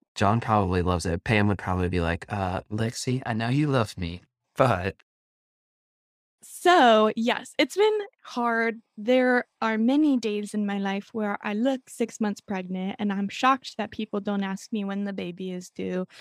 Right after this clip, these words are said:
Speaker 2: So
Speaker 1: Stop, stop.
Speaker 2: I'm not even kidding. Um, I'll show you some pictures of recently. It's gone bad. Here, I'll just show you a picture right now. Let's get a live review of what you think. This is from, like,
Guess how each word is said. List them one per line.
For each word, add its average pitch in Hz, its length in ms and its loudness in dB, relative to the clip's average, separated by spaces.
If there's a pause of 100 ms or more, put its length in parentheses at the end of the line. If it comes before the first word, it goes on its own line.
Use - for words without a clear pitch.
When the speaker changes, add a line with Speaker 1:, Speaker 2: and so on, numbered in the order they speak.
(400)
Speaker 2:
So 247 720 4
Speaker 1:
Stop, 80 640 -2 (100)
stop. 82 640 -4
Speaker 2:
I'm 254 140 0
not - 260 4
even 226 300 -8
kidding. - 380 -14 (200)
Um, 262 300 4
I'll 254 160 2
show 285 160 -6
you 240 160 -6
some 220 200 -12
pictures 214 420 -8
of 196 120 -10
recently. 202 420 -8
It's 226 160 -10
gone 180 280 -8
bad. 185 440 -6
Here, 269 160 -6
I'll 277 100 -2
just 294 160 -10
show 320 80 -10
you 294 140 -10
a - 20 -12
picture 294 300 -10
right 269 160 0
now. 226 220 0
Let's 220 180 -6
get 330 120 0
a 320 60 2
live 226 480 -2
review 220 720 -6 (540)
of 233 220 -8
what 214 220 -8
you 220 120 -8
think. - 400 -8 (400)
This 220 240 -6
is 240 180 -4
from, 240 480 -2
like, 220 240 -8